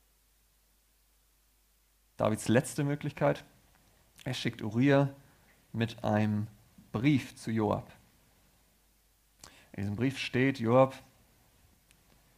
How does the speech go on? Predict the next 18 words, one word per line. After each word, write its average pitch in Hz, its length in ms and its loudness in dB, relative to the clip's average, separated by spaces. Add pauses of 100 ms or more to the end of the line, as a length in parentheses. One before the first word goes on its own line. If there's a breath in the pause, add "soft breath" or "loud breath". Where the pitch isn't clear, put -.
(320)
bring 120 380 0
Uriah 107 340 -2
um. 98 200 -2 (1040 soft breath)
Sorg 127 220 2
dafür, 131 300 -2
dass 113 120 0
er 110 60 0
vorne 147 260 4
an 127 40 4
der 117 80 2
Front 135 240 0
steht 139 340 2 (360 soft breath)
und - 100 -8
dass 113 120 -4
die 113 80 -4
Feinde 104 300 -2
ihn 95 80 -4
töten.“ 104 340 -6